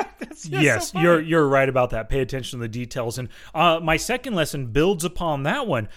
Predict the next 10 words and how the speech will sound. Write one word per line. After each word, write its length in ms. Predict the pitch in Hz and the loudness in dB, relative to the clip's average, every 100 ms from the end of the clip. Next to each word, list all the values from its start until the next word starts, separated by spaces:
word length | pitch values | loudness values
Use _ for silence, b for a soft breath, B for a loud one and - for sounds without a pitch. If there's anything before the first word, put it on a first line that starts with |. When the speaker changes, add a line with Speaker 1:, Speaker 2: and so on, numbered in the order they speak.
| b | b
Speaker 2:
It's 260 | 196 - - | -2 0 -4
learn 440 | 170 160 214 214 | 0 2 4 2
from 300 | - 190 165 | 0 -2 -2
your 180 | 147 151 | 0 -2
mistakes, 580 | 135 - - 294 135 - | -2 -6 -4 -4 -4 -2
right? 140 | 135 143 | 0 0
We 100 | 151 | 2
all 220 | 160 214 | 2 2
make 240 | 208 214 | 0 -4
mistakes, 560 | 202 202 - 156 143 - | -4 -6 -2 -2 -2 -6